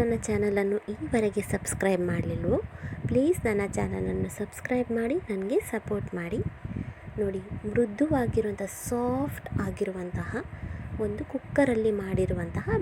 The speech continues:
ಬೆಳಗ್ಗಿನ ತಿಂಡಿ ಹೇಗೆ ಮಾಡೋದಂತ ಫುಲ್ ವಿಡಿಯೋ ನೋಡಿ, ಸ್ಕಿಪ್ ಮಾಡದೆ. ನೋಡಿ ಫ್ರೆಂಡ್ಸ್, ನಾನು ಒಂದು ಲೋಟ ರೇಷನ್ ಅಕ್ಕಿಯನ್ನು ತಗೊಂಡಿದ್ದೇನೆ, ಒಂದು ಐದು ಅವರು ನೆನೆಸಿದ್ದನ್ನು. ನೋಡಿ,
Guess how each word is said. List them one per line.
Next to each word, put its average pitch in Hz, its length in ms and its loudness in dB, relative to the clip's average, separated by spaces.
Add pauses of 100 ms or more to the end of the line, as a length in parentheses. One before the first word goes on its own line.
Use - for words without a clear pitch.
ಬೆಳಗ್ಗಿನ 208 480 0 (140)
ತಿಂಡಿ - 300 0 (600)
ಹೇಗೆ 285 420 6
ಮಾಡೋದಂತ 185 460 0 (180)
ಫುಲ್ 233 260 4 (100)
ವಿಡಿಯೋ 202 340 2
ನೋಡಿ, 196 200 2 (180)
ಸ್ಕಿಪ್ - 420 -2
ಮಾಡದೆ. 165 340 0 (960)
ನೋಡಿ 196 220 2 (140)
ಫ್ರೆಂಡ್ಸ್, 254 360 0 (300)
ನಾನು 190 200 0 (300)
ಒಂದು 302 300 2
ಲೋಟ 220 180 2 (140)
ರೇಷನ್ 247 380 4
ಅಕ್ಕಿಯನ್ನು 202 440 -2
ತಗೊಂಡಿದ್ದೇನೆ, 180 600 -2 (500)
ಒಂದು 262 180 2 (280)
ಐದು 240 340 6
ಅವರು 196 260 4 (160)
ನೆನೆಸಿದ್ದನ್ನು. 202 840 2 (1300)
ನೋಡಿ, 175 260 2